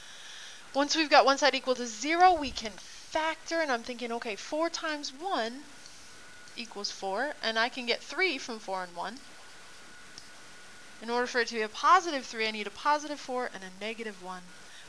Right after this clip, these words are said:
My solutions are m equals negative four and m equals positive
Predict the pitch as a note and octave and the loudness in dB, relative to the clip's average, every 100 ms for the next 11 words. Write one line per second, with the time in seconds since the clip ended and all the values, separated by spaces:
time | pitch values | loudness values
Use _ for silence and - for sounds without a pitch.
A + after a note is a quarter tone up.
0 | - G3 - G#3 A#3 C4 C#4 C4 B3+ - | -10 -6 -6 -6 -6 -4 -4 -6 -8 -12
1 | - - F3 - C4+ C#4 C4 - G#3+ G#3 | -14 -12 -10 -4 -4 -4 -10 -14 -12 -8
2 | G3+ G3+ - A#3 C4 C#4+ A3 F#3 - E3 | -6 -6 -8 -8 -6 -4 -4 -6 -8 -10
3 | E3 E3 - - - - - G3+ - - | -10 -10 -14 -18 -16 -16 -14 -14 -10 -6
4 | G3+ G3 - - F#3+ - F3+ E3+ - - | -4 -6 -14 -14 -14 -8 -8 -6 -8 -10
5 | - - F#3 E3+ F3 D#3+ E3 | -14 -4 0 0 -2 -12 -14